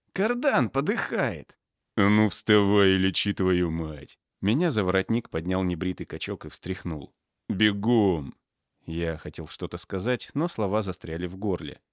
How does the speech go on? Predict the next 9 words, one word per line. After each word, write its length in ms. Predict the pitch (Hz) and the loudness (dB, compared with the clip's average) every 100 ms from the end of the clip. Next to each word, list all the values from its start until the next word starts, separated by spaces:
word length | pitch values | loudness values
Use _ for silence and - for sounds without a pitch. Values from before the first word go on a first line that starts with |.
| _ | _
На 100 | - | -6
меня 280 | 101 107 127 | -4 -2 -2
смотрела 540 | - 95 95 101 95 85 | -2 -4 -2 -2 -2 -6
сальная, 640 | - 95 92 82 69 - _ _ | -4 -4 -2 -4 -8 -14 _ _
небритая 840 | 101 98 90 113 117 85 76 - - | 0 2 0 0 -2 -4 -6 -10 -6
и 100 | 101 | -6
откровенно 640 | - - 113 95 95 104 | -4 -2 0 2 0 0
бандитская 800 | 82 82 101 82 85 - 90 90 | -2 -2 -2 -2 -8 -4 -2 0
рожа. 420 | 90 80 78 80 | -2 -4 -8 -14